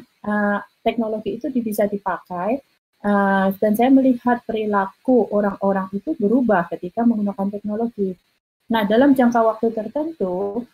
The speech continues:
eh, ma-, eh, mahasiswa itu, eh, tiba-tiba, eh, ki-, saya lihat dari awal sampai akhir itu perubahan. Ada perubahan mereka dalam, eh, mengerti, eh,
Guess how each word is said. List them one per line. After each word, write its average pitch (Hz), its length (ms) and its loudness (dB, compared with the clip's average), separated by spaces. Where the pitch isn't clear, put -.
eh, 208 440 2
ma-, 202 260 0
eh, 196 500 -2
mahasiswa 208 580 -2
itu, 320 320 -6
eh, 220 200 2
tiba-tiba, 220 500 0
eh, 220 360 2
ki-, 240 160 -12
saya 220 240 0
lihat 202 400 -2
dari 208 240 0
awal 190 480 0
sampai 214 280 -4
akhir 190 240 -6
itu - 160 -12
perubahan. 208 600 -2
Ada 170 200 -16
perubahan 175 480 -2
mereka 208 320 0
dalam, 226 400 2
eh, 190 480 2
mengerti, 240 440 2
eh, 175 420 -2